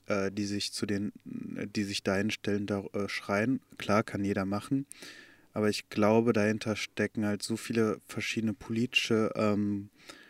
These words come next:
äh, Interessen hinter. Also von den Impfgegnerinnen, die vor Ort waren,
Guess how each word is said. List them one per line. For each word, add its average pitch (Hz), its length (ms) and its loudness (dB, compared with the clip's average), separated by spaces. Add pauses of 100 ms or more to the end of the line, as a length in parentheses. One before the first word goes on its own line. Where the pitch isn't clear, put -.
(280)
äh, 101 300 -2
Interessen 120 540 2
hinter. 101 300 0
Also 98 260 -2
von 107 200 -2
den 104 180 0
Impfgegnerinnen, 110 1160 2
die 107 80 -2
vor - 200 -2
Ort 101 240 0 (120)
waren, 101 400 0